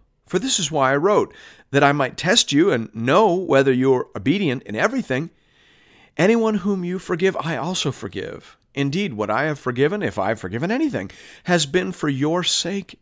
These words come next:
in the presence of Christ, so that we would not be outwitted by Satan, for we are not ignorant of his designs." If a brother sins or strays from the truth of the gospel,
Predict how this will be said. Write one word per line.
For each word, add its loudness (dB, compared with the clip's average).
in -8
the -10
presence -6
of -12
Christ, -4
so -2
that -4
we 0
would -4
not -6
be -10
outwitted -4
by -12
Satan, -4
for -12
we 0
are 0
not 0
ignorant -4
of -6
his -4
designs." -12
If -2
a 2
brother 4
sins 0
or -6
strays 2
from -2
the -4
truth -2
of -8
the -4
gospel, -2